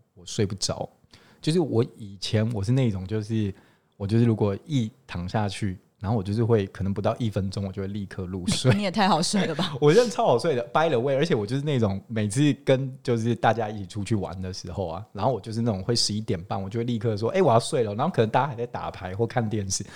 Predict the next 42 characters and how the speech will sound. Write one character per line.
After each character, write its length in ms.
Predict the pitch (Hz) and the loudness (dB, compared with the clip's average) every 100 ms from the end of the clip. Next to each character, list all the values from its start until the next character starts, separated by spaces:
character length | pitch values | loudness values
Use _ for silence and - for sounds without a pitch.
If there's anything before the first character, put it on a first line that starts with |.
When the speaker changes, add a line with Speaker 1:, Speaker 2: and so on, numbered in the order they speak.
| - - - | -18 -10 4
Speaker 1:
然 100 | 117 | 6
后 60 | |
我 40 | 117 | 6
就 100 | 123 | 4
会 60 | |
说 120 | 120 123 | 0 -2
：“哎， 80 | 196 | -2
我 80 | 165 | -2
要 80 | 101 | -2
睡 280 | - 127 101 | -2 -4 -4
了。” 100 | 95 | 0
然 100 | 123 | 4
后 60 | |
我 100 | 185 | 4
就 220 | 117 147 139 | 6 4 4
是 160 | 139 | 2
会 180 | 135 123 | 2 2
大 180 | - 139 | 2 -2
家 60 | 143 | 0
还 100 | 113 | -2
在 60 | |
打 180 | 117 92 | -6 -8
牌， 160 | 98 95 | -8 0
但 140 | 135 | 0
我 40 | 120 | 0
就 120 | 120 | -6
会 60 | 131 | -8
躺 180 | - | -4
在 100 | 104 | -2
床 160 | 117 92 | -2 -2
上， 100 | 107 | -2
然 40 | |
后 60 | 95 | -2
我 40 | |
就 120 | 98 104 | -2 -2
会 40 | |
立 160 | 127 113 | -2 -4
刻 240 | - 104 | -4 -4
睡 220 | - 92 | -4 -4
着。 320 | 90 - - - _ _ _ _ _ | -6 -8 -8 -12 _ _ _ _ _
Speaker 2:
哦， 120 | 233 208 | -2 -2
你 160 | 208 | -2